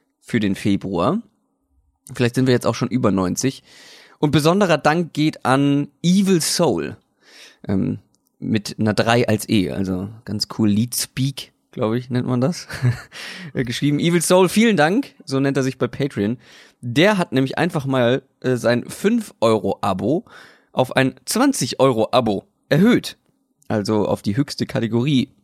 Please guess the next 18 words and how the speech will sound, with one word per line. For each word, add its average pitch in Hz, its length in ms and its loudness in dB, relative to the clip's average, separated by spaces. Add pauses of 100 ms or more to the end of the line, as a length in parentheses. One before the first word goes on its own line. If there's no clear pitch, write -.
(160)
Super - 320 -2
Bowl 95 280 -2
Champion. 87 540 -4 (800)
Vielen, 160 540 2
vielen 131 260 0
Dank, 104 240 0
das 107 140 -2
ist 117 160 -6
wirklich, 127 440 -2
äh, 120 280 2 (320)
wir 113 100 -2
waren 113 140 -2
echt - 160 -8
begeistert, 113 420 0
was 101 160 -2
da 117 180 2
diesen 113 300 0
Monat 113 400 0